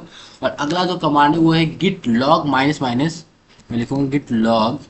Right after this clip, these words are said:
minus minus since, और मैं इसमें time भी दे सकता हूँ since, अ, मैंने इस is equal to three point zero day, मैं simply enter करूंगा।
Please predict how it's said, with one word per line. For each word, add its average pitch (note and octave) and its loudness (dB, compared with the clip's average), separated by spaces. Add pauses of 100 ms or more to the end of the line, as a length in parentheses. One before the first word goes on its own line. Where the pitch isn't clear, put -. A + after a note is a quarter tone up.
(180)
minus C#3 0
minus B2+ -2 (360)
since, F3 2 (280)
और B2+ 0
मैं D#3 2
इसमें E3 -4
time D#3+ 2
भी F3 0
दे C#3 4
सकता C#3 -2
हूँ E3 0
since, F#3+ 0 (840)
अ, A#2 -6
मैंने C#3 4
इस D#3+ -2
is C#3 -2
equal D#3+ 2
to F#3 0
three F3+ -2
point D#3 0
zero A#2+ 0 (720)
day, G#2+ -2 (640)
मैं A#2+ -2
simply C3+ -2
enter A#2+ 0
करूंगा। G2 -8